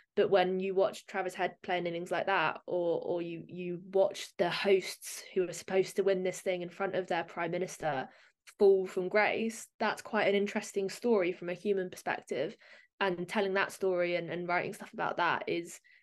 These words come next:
it kind of feeds that need for human story arcs and, and agony and ecstasy and all that kind of stuff, um, as well as writing news features and real life stories as well. So it just kind of shows the kind of diversity of where you can take whatever form of journalism you end up going into.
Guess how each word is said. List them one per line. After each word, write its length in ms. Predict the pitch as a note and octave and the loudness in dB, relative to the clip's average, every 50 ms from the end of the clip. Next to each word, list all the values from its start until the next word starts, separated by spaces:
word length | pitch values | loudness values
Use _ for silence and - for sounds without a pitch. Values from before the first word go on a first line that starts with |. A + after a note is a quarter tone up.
| _ _ _ _ - | _ _ _ _ 0
it 120 | F#3 E3+ | 0 0
kind 200 | - G3+ G3 F#3 | 0 0 -2 -2
of 60 | E3 | -2
feeds 300 | - - G3+ G3 F#3+ - | -2 -2 -2 -2 -2 -2
that 200 | F#3 E3+ - - | -2 -2 0 0
need 260 | F3+ F#3 F3 F3 F3 | 0 -2 -2 -2 -4
for 420 | - - - F3 E3+ E3 E3 E3+ - - _ _ - - _ | -4 -4 -2 2 2 4 2 2 0 -4 _ _ -20 -20 _
human 540 | - A3 - - A3 G3+ F#3 F#3 F3+ F3 E3 - _ - F3+ | -14 -12 -2 0 2 2 4 4 2 2 0 -8 _ -14 -14
story 360 | E3 - - F3+ F#3 F3+ E3+ E3 | -14 -6 -2 0 0 2 2 2
arcs 460 | D#3 D#3+ D3+ - - - - - - | 0 0 0 -2 -4 -6 -10 -8 -6
and, 180 | E3+ D#3+ D#3+ | -6 -4 -4
and 220 | - D#3+ E3 E3 D#3+ - _ _ _ - - | -4 -4 -6 -6 -8 -10 _ _ _ -6 -2
agony 340 | G3+ G3 G3 F3 F3 F3 E3+ | -2 0 0 0 0 0 2
and 80 | E3+ | 0
ecstasy 380 | E3+ - - - - - - E3 | 0 -2 -4 -10 -10 -6 -4 -2
and 100 | E3+ E3+ | -2 -2
all 60 | F3 | -2
that 160 | F3 - - | -2 -2 -4
kind 160 | - - F3+ | -4 -8 -8
of 60 | F3+ - | -8 -8
stuff, 280 | - - E3 E3+ - - - - _ _ _ | -6 -4 -4 -4 -4 -8 -16 -20 _ _ _
um, 260 | F3+ E3 D3+ D#3 D#3 - - - - - - - | -2 -2 0 -2 -4 -8 -12 -18 -20 -20 -14 -4
as 160 | - G3+ G3 | -2 -2 0
well 140 | G3 F#3+ F3+ | 2 2 2
as 160 | F3 F3 F#3 | 2 0 0
writing 360 | F#3+ F#3+ F3+ D#3+ C#3+ F3 F3+ F3+ | -2 -2 0 0 -2 -2 -4 -4
news 180 | F#3 F3+ F3+ | -4 -6 -6
features 420 | - F#3 - - - F#3 F3 E3 E3 | -8 -10 -10 -6 -4 -4 -4 -2 -2
and 220 | E3 E3 E3+ E3 - - | -4 -4 -6 -8 -8 -4
real 180 | F#3+ G3 F3+ F3 | 0 0 2 2
life 160 | F3 F3+ F3 | 0 -2 -4
stories 320 | - - F#3 E3+ E3+ F3 | -6 -6 -6 -4 -4 -6
as 120 | E3 - F#3 | -6 -4 -2
well. 260 | F3+ E3 E3 F3 - | 0 0 0 -2 -6
So 280 | - - - - - - - _ - - - - - _ - - | -8 -6 -4 -4 -4 -6 -10 _ -20 -20 -20 -20 -20 _ -6 2
it 140 | - G#3 G3+ | 2 4 4
just 160 | G#3 G3 - | 4 2 2
kind 160 | G3 G3 F#3 | 0 0 0
of 60 | F3+ | 2
shows 320 | - G3 F3+ F#3 F3+ F3 F3 - - | 2 2 4 4 4 2 0 -4 -4
the 180 | F3 E3+ E3+ - _ _ _ - | -4 -4 -4 -8 _ _ _ -12
kind 200 | - - F3 E3+ | -8 -6 -4 -4
of 100 | E3 E3 | -2 0
diversity 720 | F3+ F#3 F#3+ F#3 F#3+ F3+ F3+ F3+ F3+ - - - F3+ E3+ | 2 2 2 4 4 2 2 2 -2 -8 -12 -10 -6 -4
of 140 | E3+ E3 E3+ | -4 -2 -2
where 120 | F3 E3+ E3+ | 0 0 0
you 160 | E3+ F3 F3 | -2 -4 -8
can 220 | F3 - F#3+ F#3 | -8 -8 -8 -8
take 320 | F3+ F3+ F3+ - - - F3 | -4 -4 -4 -4 -4 -4 -4
whatever 240 | E3+ E3 E3+ E3+ | -2 -2 -2 -4
form 220 | - - - E3 E3 | -6 -10 -10 -10 -10
of 80 | E3 | -8
journalism 440 | - F3+ E3+ E3 E3 E3 D#3+ E3 E3 | -6 -4 -4 -4 -4 -6 -6 -6 -6
you 140 | E3 E3+ E3 | -4 -4 -4
end 160 | E3 D#3+ D#3+ | -4 -4 -4
up 100 | D#3+ - | -6 -6
going 260 | - E3+ E3 E3 E3+ | -6 -6 -4 -4 -4
into. 360 | E3 E3+ F3+ - - - - | -6 -8 -8 -10 -10 -10 -10